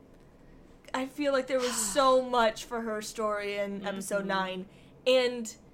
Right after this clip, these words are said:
Speaker 1: and I get why it was episode nine.
Speaker 2: Yeah.
Speaker 1: So
Speaker 2: 'Cause that's
Speaker 1: it's
Speaker 2: where
Speaker 1: not
Speaker 2: you
Speaker 1: even, like,
Speaker 2: really want it to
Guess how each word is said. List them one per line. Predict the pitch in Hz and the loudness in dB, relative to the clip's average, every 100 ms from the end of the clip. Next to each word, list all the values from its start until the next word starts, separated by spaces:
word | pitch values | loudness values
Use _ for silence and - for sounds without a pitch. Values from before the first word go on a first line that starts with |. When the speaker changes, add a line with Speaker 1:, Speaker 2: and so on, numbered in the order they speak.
| - - - - - - - - - - - | -20 -20 -20 -20 -20 -20 -20 -20 -20 -20 -4
Speaker 1:
and | 240 | 2
I | 247 220 - | 2 2 2
get | 269 262 226 | 8 8 6
why | 220 208 | 4 4
it | 196 | 2
was | 190 196 190 | -2 -4 -4
episode | 185 185 - 170 | -6 -8 -10 -10
nine. | 135 127 110 139 - | -8 -10 -12 -16 2
Speaker 2:
Yeah. | 226 220 - - - - - - - - | 6 6 4 -6 -20 -20 -20 -20 -20 -14
Speaker 1:
So | - 277 | 6 8
Speaker 2:
'Cause | 277 | 10
that's | 339 | 8
Speaker 1:
it's | - | 12
Speaker 2:
where | 370 | 12
Speaker 1:
not | |
Speaker 2:
you | 339 | 12
Speaker 1:
even, | 247 | 10
like, | 311 | 10
Speaker 2:
really | 247 233 | 10 4
want | 208 | 2
it | 185 | -2
to | - 190 | -8 -10